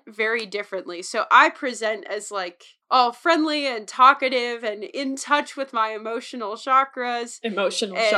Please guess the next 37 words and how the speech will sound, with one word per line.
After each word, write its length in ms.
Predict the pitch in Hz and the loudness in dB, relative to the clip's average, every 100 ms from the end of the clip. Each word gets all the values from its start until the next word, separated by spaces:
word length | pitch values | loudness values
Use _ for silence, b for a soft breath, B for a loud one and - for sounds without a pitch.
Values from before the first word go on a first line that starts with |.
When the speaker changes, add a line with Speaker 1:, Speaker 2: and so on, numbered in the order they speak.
| 190 | 2
Speaker 2:
chakras. 260 | 202 - 233 | -2 -10 -8
Speaker 1:
you 320 | 226 233 269 | -8 -6 -8
present 520 | - - 311 254 247 | -8 -6 -4 0 -2
as 180 | 220 233 | -2 -2
all, 200 | 233 208 | -2 -2
like, 280 | 220 196 - | -4 -8 -10
cold 320 | - 220 220 | -8 -8 -8
and 160 | 220 190 | -10 -12
calculated. 720 | 233 190 220 214 226 220 240 | -8 -6 -6 -8 -8 -8 -8
And 100 | - | -4
I 140 | 190 208 | -4 -6
feel 220 | - 320 | -6 -4
like 240 | 302 - _ b b | -4 -8 _ b b
at 160 | 247 247 | -4 -2
the 60 | 247 | -8
core, 540 | - 214 226 233 - | -8 -4 -2 -4 -6
we 200 | 220 220 | -10 -6
are 160 | 220 208 | -6 -6
the 160 | 190 | -6
opposite. 480 | 165 165 156 - - | -4 -4 -6 -12 -8
Speaker 2:
It's 120 | - | -2
a 60 | 277 | 0
dog-cat 760 | 226 226 254 247 - 247 269 | 6 10 10 8 4 4 4
relationship. 760 | 208 180 170 - 185 - - - | -2 -4 -4 -6 -8 -6 -6 -8
Speaker 1:
If 140 | 247 | -8
you 120 | 247 302 | -2 -2
just 220 | 403 - | -2 -4
called 260 | 247 240 | 0 0
me 280 | 269 277 254 - | 0 -4 -6 -8
the 140 | 240 | -8
golden 320 | 208 208 214 | -6 -6 -6
retriever 560 | 226 202 - 185 190 196 | -8 -8 -6 -6 -4 -6
girlfriend, 560 | 190 202 202 202 202 196 | -2 -2 -2 -4 -4 -6
I'm 200 | 190 190 | -6 -8
gonna 140 | 175 | -10
end 280 | - 165 175 | -10 -14 -12
you, 340 | 175 - - | -12 -12 -14